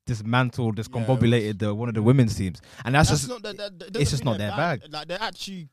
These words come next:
Speaker 2: good at the sport they play. It's just
Speaker 1: It is what it
Speaker 2: it
Speaker 1: is.
Speaker 2: is what it, unfortunately, due to the makeup of the human body, that is just how it rolls.
Speaker 1: So yeah, I do, I do believe it's probably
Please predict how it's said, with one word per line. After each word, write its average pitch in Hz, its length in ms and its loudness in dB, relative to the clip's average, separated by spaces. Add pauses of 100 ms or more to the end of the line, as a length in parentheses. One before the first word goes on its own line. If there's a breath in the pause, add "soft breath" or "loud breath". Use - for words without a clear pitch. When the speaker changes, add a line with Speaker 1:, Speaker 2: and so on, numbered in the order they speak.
Speaker 2:
good 196 200 -8
at 147 200 -14
the 160 60 -14
sport 139 320 -18
they 139 120 -16
play. 170 260 -12
It's 113 220 -14
just - 360 -14
Speaker 1:
It 113 160 2
is 107 160 0
what 101 120 0
it 98 80 0
Speaker 2:
it 113 60 -2
Speaker 1:
is. 143 220 0
Speaker 2:
is - 60 -14
what 139 100 -12
it, - 100 -18
unfortunately, 139 600 -14
due 135 180 -14
to 135 120 -16
the 127 60 -12
makeup 131 400 -12
of 120 140 -20
the 123 80 -20
human 131 300 -20
body, 139 240 -12
that 120 180 -10
is 131 140 -14
just 127 160 -14
how 127 160 -10
it 110 80 -12
rolls. 120 440 -14 (240)
Speaker 1:
So 120 380 -4
yeah, 127 340 0
I 131 60 2
do, 165 300 2
I 135 120 0
do 151 200 4
believe 127 540 0
it's - 240 -14
probably 107 760 -2